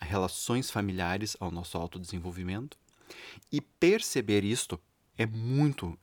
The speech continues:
importante dentro de um processo de crescimento pessoal, dentro de um processo de terapia.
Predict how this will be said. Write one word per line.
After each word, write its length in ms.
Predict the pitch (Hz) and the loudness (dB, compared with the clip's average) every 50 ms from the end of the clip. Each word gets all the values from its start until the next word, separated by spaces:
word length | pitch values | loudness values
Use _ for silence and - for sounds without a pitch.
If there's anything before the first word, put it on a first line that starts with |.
| _ - | _ -4
importante 640 | 107 104 117 107 95 - - 98 95 92 - - - | 0 4 4 4 4 4 2 0 2 0 -2 -8 -6
dentro 260 | - 101 95 85 - | -4 -4 -4 -2 -4
de 100 | 92 95 | -6 -6
um 60 | 92 90 | -6 -4
processo 560 | - 104 101 - - - 85 87 - - 95 | -2 -4 -4 -2 -2 -4 -4 -4 -6 -8 -8
de 120 | 92 - | -8 -6
crescimento 520 | - - 92 95 - - 95 90 87 - - | -6 -4 -4 -4 -4 -4 -4 -4 -4 -4 -6
pessoal, 480 | - 90 - - 120 110 113 117 113 | -8 -8 -4 0 2 4 4 4 2
dentro 200 | 101 98 92 87 | 0 0 -4 -4
de 60 | 90 | -6
um 40 | 90 | -8
processo 360 | 82 - 92 - - 92 85 | -10 -10 -8 -4 -4 -2 -4
de 80 | - - | -4 -6
terapia. 540 | - - - 85 - - - 82 80 78 | -6 -6 -6 -6 -8 -8 -10 -10 -10 -10